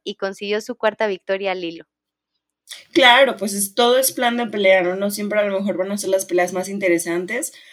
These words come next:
Speaker 2: pero pues ganar es ganar y, bueno, si él lo dijo, entonces pues no, no, no hay que sorprendernos, ¿no?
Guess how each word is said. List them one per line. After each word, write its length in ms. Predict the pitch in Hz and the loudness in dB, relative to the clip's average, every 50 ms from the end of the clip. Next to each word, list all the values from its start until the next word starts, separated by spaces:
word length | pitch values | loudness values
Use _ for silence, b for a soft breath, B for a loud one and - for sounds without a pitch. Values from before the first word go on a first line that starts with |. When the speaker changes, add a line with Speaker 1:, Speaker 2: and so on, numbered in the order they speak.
| B B B _ - | B B B _ 0
Speaker 2:
pero 320 | 185 185 185 180 175 175 | 2 4 4 4 2 2
pues 300 | - 175 175 170 165 175 | 4 6 6 6 6 4
ganar 340 | 175 175 180 185 190 190 190 | 2 2 2 4 4 2 2
es 80 | 185 | 2
ganar 640 | 196 190 190 185 185 185 196 214 233 240 285 - _ - | 0 0 0 0 0 0 0 0 0 -2 -4 -8 _ -6
y, 800 | - 175 170 165 165 165 165 165 160 160 165 160 160 160 160 | -2 0 0 2 2 2 2 2 2 2 4 4 4 4 2
bueno, 280 | 160 208 233 196 185 180 | 2 2 2 2 0 -2
si 160 | 190 202 202 | 2 4 4
él 100 | 196 202 | 4 4
lo 100 | 214 220 | 4 2
dijo, 360 | 208 214 202 202 233 226 220 | 0 0 -2 -4 -4 -4 -2
entonces 480 | 208 185 170 175 175 165 175 180 175 - | -2 0 0 0 0 -2 -2 -6 -6 -6
pues 160 | - 156 156 | -10 -10 -8
no, 320 | 156 151 147 147 143 - - - | -8 -8 -8 -12 -14 -18 -18 -8
no, 160 | - 180 180 170 | -4 -2 -2 0
no 120 | 190 208 | 2 2
hay 120 | 214 208 | 2 2
que 80 | 202 226 | 2 0
sorprendernos, 880 | - - 220 208 - 190 180 170 160 160 160 151 160 151 143 135 - - | 0 -2 -2 -2 -2 -2 0 0 0 -2 -4 -6 -8 -12 -14 -14 -16 -14
¿no? 140 | 170 196 | -14 -14